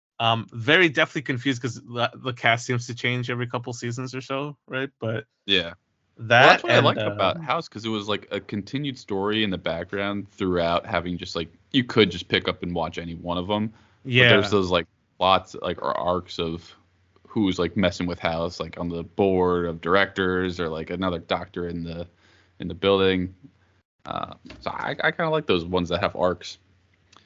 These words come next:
Speaker 1: Yeah,
Speaker 2: But that's,
Speaker 1: I
Speaker 2: that's
Speaker 1: think
Speaker 2: pretty lame.
Speaker 1: the only one I kinda saw week to week and I was anticipating, like, every episode was not so much a drama. It was more of a, uh, comedy. But there's, there was a show on U S A called Psych.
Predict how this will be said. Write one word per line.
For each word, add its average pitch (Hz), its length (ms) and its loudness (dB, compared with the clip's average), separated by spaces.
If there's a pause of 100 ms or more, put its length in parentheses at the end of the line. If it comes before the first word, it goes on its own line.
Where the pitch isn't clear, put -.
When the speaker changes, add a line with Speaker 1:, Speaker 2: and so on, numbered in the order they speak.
(320)
Speaker 1:
Yeah, 107 300 2
Speaker 2:
But 113 40 2
that's, 147 200 -2
Speaker 1:
I 127 40 2
Speaker 2:
that's 139 180 2
Speaker 1:
think - 20 -18
Speaker 2:
pretty 113 200 -2
lame. 82 200 -4 (540)
Speaker 1:
the 127 160 2
only 208 220 -2
one 165 280 2
I 139 120 2
kinda 143 380 -2
saw 117 640 -2 (120)
week 120 260 -6
to 117 120 -6
week 110 280 -4
and 110 100 -4
I 107 40 -6
was 107 220 -8
anticipating, 107 840 -8 (420)
like, 110 180 -10
every 110 200 -2
episode 120 380 -4
was 123 140 -2
not 143 200 -2
so 151 100 -6
much 143 180 -4
a - 40 -4
drama. 113 400 -4
It 117 40 -4
was 117 180 -8
more 113 200 -4
of 107 120 -8
a, 104 260 -4
uh, 98 220 -8 (1040)
comedy. 110 420 0
But 117 200 -6
there's, 117 200 -2
there 120 80 0
was 123 120 0
a 123 40 -2
show 123 260 -4
on 120 140 0
U 117 100 -2
S 113 140 -6
A 117 100 0
called 107 240 -8
Psych. 110 440 -8